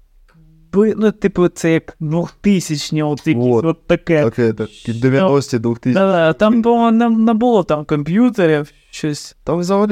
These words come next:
Speaker 2: нічого.
Speaker 1: Да, нічого не було. От
Speaker 2: Чого?
Speaker 1: бо, бо завдяки цьому от таке відчуття, як двохтисячні роки в, десь в Майамі.
Speaker 2: Ну, ось, так,
Speaker 1: <laughs>
Speaker 2: так, і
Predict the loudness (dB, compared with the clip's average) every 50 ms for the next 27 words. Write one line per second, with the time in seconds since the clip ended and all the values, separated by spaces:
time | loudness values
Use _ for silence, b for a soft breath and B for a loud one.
0 | 0 0 0 2 2 4 4 4 4 2 0 2 2 2 2 2 2 0 0 0
1 | 0 2 2 2 0 -2 -4 -6 -4 -2 -2 0 -2 0 0 -2 -2 0 0 2
2 | 2 4 2 2 0 0 0 0 0 0 -2 -2 -2 -2 -4 -2 0 2 2 2
3 | 2 0 0 -2 -4 -2 0 0 0 0 -2 -4 -6 -8 -10 -4 -2 0 0 0
4 | -2 -6 _ _ _ _ _ 0 0 0 0 -4 -14 _ _ _ _ _ -14 -10
5 | -8 -6 -6 -4 -4 -4 -4 -4 -2 0 0 2 2 0 -4 -4 -4 -4 -2 0
6 | 0 2 2 2 0 -2 -2 -2 0 2 4 4 2 2 0 -4 -8 -10 -8 -8
7 | -6 -2 0 0 0 0 0 0 0 2 2 2 2 2 0 0 -2 -4 -6 -10
8 | _ -6 -2 -2 0 2 0 0 0 -2 -8 -12 -4 0 0 2 2 2 2 0
9 | 0 -2 0 0 2 0 0 -2 -4 -4 -2 -2 -2 -2 -2 -2 -4